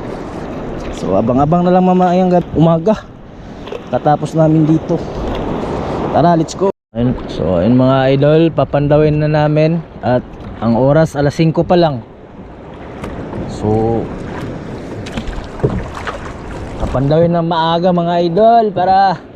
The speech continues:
maaga ding matapos. Doon pa sa may bandang unahan. Lahat yan ng mga puno ng kahoy dyan, mga idol, lahat yan bonsai.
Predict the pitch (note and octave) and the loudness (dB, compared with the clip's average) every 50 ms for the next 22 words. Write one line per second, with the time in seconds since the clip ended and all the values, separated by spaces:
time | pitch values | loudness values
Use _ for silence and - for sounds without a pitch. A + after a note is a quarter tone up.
0 | - - - - - - - - B2 C3+ D#3 E3 E3 F3 F3 F3+ F#3 F#3+ F#3+ E3+ | -20 -20 -18 -18 -16 -14 -8 -4 0 2 2 2 4 2 2 2 2 2 2 2
1 | F#3+ F#3 F#3 - G3 G#3 G#3 G#3 G3 F#3 - - - - - - - - - - | 2 2 2 2 2 2 4 4 4 2 0 -6 -14 -18 -18 -18 -18 -18 -18 -18
2 | - - - - - - - - - - - - - - - - - - - - | -18 -16 -16 -16 -16 -6 -4 -4 -4 -4 -6 -12 -12 -12 -10 -10 -10 -10 -10 -10
3 | - - - - - - A2 A2+ A#2+ C3+ B2+ C#3 C#3 C3+ C3 - C#3 B2 A#2+ A#2 | -10 -10 -8 -8 -6 -2 0 0 0 0 2 2 2 2 0 0 -2 -2 0 0
4 | A#2 A#2 A2+ A#2 A#2+ A#2+ B2 B2 A#2+ A#2+ A#2+ B2 - - - - - - A#2 A#2 | 0 0 0 0 0 2 2 0 0 -2 -4 -4 -6 -8 -8 -8 -4 -2 0 2
5 | A2+ A2+ A#2 A2 - - - - - - - - - _ _ _ _ _ - - | 2 2 0 -2 -4 -6 -10 -10 -10 -10 -10 -12 -14 _ _ _ _ _ -18 -16
6 | - - - - - - - - - - - - - - - - - - - - | -12 -10 -10 -10 -8 -8 -10 -10 -10 -10 -10 -10 -8 -8 -6 -6 -4 -4 -4 -4
7 | - - F#3 G#3+ B3+ C4+ - - - A#3+ C#4 C#4 C4+ B3+ B3 A#3+ B3 B3 A#3+ A#3+ | -2 -2 0 0 0 -2 -4 -6 -4 -2 -2 -2 -2 -2 -2 -2 -2 -2 -2 -2
8 | B3 A#3+ A#3+ A#3+ A#3 A3+ A3 G#3+ G#3+ G3+ G3 F#3+ F#3 F3 D#3+ - A3 A3+ A#3+ A#3+ | -2 -2 -2 -2 -2 -2 -2 -4 -4 -4 -4 -6 -6 -8 -4 -2 0 0 0 0
9 | A#3+ A3+ A3+ A3 A3 G3+ A3+ A3+ A3+ A3+ A#3 A3+ A3+ F#3 A#3+ A#3 A3+ A3 A3 A3 | 0 -2 -2 -4 -4 -4 -4 -2 -2 0 -2 -2 -2 -2 -4 -4 -2 -2 -2 -2
10 | A3 G#3+ G#3+ G#3+ G3+ A3+ A3+ G#3+ F#3 E3 C#3 - - - - - - - - - | -2 -2 -2 -2 -2 -2 -2 -2 -2 -4 -6 -10 -14 -18 -18 -20 -20 -20 -20 -20
11 | - - - C#3 F3 G3+ G#3 G3+ G3+ A3 A3 G#3 F#3 G3 G#3 G3+ - A3 G3+ F3 | -20 -14 -8 -4 -2 -2 -2 -2 -2 -2 -2 0 0 0 0 -2 -2 -4 -4 -4
12 | C3 | -6